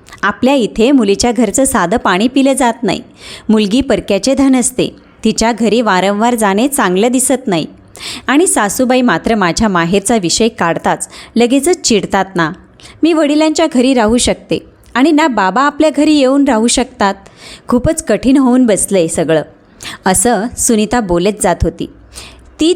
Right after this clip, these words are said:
तिच्या जागेवर योग्य होती. आता ह्या जुन्या परंपरा अगदी सहजपणे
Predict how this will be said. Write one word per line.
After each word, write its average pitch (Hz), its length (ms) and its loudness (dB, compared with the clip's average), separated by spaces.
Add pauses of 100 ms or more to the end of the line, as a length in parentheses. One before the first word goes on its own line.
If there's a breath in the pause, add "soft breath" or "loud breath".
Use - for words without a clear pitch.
तिच्या 240 300 0
जागेवर 202 480 2
योग्य 190 380 0
होती. 190 360 -2 (280)
आता 196 180 -2
ह्या 240 220 2 (100)
जुन्या 214 240 0
परंपरा 208 680 0
अगदी 208 320 -2
सहजपणे 233 680 0